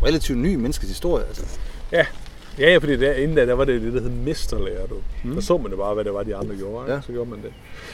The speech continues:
Speaker 2: Men, men, men det behøver man jo ikke nødvendigvis at blive, blive god til. Altså, der, der er, der er jo også noget med det, som man siger, hvi-, hvi-, hvi-, hvis jeg ser min, min, øh, svigerfar lave et eller andet sådan håndværksmæssigt, ikke? Der kan jeg da godt stå og kigge på det i flere timer, det bliver jeg ikke bedre af.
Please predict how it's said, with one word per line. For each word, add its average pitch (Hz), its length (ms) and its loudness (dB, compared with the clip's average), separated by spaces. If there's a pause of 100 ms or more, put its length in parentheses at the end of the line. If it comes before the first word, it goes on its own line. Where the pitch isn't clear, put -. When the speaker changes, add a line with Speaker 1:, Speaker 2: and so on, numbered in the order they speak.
(120)
Speaker 2:
Men, 151 180 6
men, 147 200 2
men 143 160 0
det 165 80 10
behøver 180 260 8
man 135 140 2
jo 117 60 2
ikke 160 120 4
nødvendigvis 147 380 2
at 123 60 -10
blive, 107 180 -2 (600)
blive 117 120 0
god 131 220 2
til. 101 140 -8 (1200)
Altså, 117 160 -8
der, 123 100 0
der 131 120 6
er, 139 160 6
der 135 140 4
er 139 40 8
jo 151 100 8
også 151 140 4
noget 151 160 4
med 131 120 6
det, 110 100 -8
som 123 80 -2
man 117 60 -2
siger, 143 140 2 (680)
hvi-, 120 200 -6
hvi-, - 120 -6 (420)
hvi-, 127 160 -4
hvis 127 160 -2
jeg 156 100 6
ser 180 180 8
min, 120 300 2
min, 110 240 2
øh, 98 200 0
svigerfar 127 400 6
lave 120 320 4
et 127 40 4
eller 110 140 -2
andet 117 220 -4
sådan 107 300 -4 (120)
håndværksmæssigt, 113 760 -4
ikke? 107 140 -8 (140)
Der 127 60 0
kan 156 80 8
jeg 151 80 6
da 143 40 2
godt 151 160 0
stå 170 100 2
og 131 60 4
kigge - 180 -6
på 127 60 0
det 127 80 4
i 127 60 2
flere 135 180 -2
timer, 135 220 -4
det 123 100 -2
bliver 127 160 4
jeg 120 60 -2
ikke 139 120 -6
bedre 170 200 -2
af. 113 60 -8